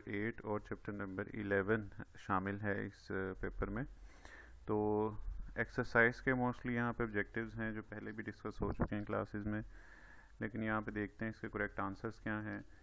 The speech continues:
An aqueous solution of ethanol in water may have vapor pressure more than water। C option is the correct। करेक्ट इसलिए क्योंकि ethanol vapor pressure that is inversely proportional to the boiling point। तो ethanol का जो बॉइलिंग पॉइंट है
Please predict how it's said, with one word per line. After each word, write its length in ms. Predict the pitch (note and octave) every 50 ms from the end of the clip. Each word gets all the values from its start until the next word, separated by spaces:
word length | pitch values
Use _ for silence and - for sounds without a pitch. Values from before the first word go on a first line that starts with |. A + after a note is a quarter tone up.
| - - - -
An 160 | - A#2 A#2
aqueous 280 | A#2+ A#2 - - C3+ C3+
solution 360 | - - B2+ B2 - - C3
of 200 | B2 B2 B2 B2 -
ethanol 520 | - A2 A2 - - B2+ A#2+ A#2+ A#2+ A#2+
in 180 | A#2+ A#2 A#2 A#2
water 460 | A2+ A2 G#2+ G#2 G2 - A2 G#2+ A2
may 240 | A2+ A#2 A2 G#2 G#2+
have 280 | G#2+ A2 G2+ G2 G2 G2 G#2 - - - -
vapor 240 | G2+ G2 - - A#2
pressure 480 | G#2+ - G#2+ G#2 G2+ - - G#2 G#2 A2 A2+ A2 A#2
more 240 | A2+ A2 A2 G#2+ G#2+
than 220 | A2 A2+ A2+ A2
water। 320 | G2+ F#2+ F2+ - - F#2 - - - - - - - - - - - - - -
C 180 | - B2 B2 B2
option 380 | A#2+ A2+ A2 - - A#2 A2 A2
is 80 | G#2
the 180 | - - A2 -
correct। 380 | - G#2+ G#2 G#2 A2+ - - - - - - - - - - - -
करेक्ट 300 | B2 B2 C3 C3+ - -
इसलिए 400 | B2+ - - - C#3 C3+ C3 C3+
क्योंकि 400 | C3+ - C3+ B2+ B2+ B2+ A#2+ A#2
ethanol 360 | A#2 - C3 C3 B2+ B2 B2+ B2+
vapor 420 | A#2 A2+ A2 A2 - B2+ A#2 - A#2+
pressure 360 | A2+ A2+ - - B2+ B2 A2+
that 120 | A#2 A2+ A2
is 180 | A#2 A#2 A2
inversely 420 | A#2 A#2 A2+ A2 A2+ - - - B2
proportional 600 | B2 A#2+ A2+ A2+ G#2+ G#2+ A2 - A#2 A2+ G#2+ A2
to 80 | A2
the 60 | A#2 A2+
boiling 360 | G#2+ G#2+ G2+ G2 G2 G2+ G2+
point। 580 | - F#2+ F#2+ F#2+ F#2+ F#2 - - - - -
तो 240 | - - - A2+ A2+
ethanol 380 | - - C3+ B2+ A#2+ A#2+ A#2+ A2+
का 80 | A#2+
जो 120 | A#2 A2+ A2
बॉइलिंग 400 | G#2 G2+ G2 G2 G2 G2+ G#2 G#2
पॉइंट 300 | G#2 G2 G2 G2 F#2+ -
है 220 | G#2+ G#2+ A#2+ C3+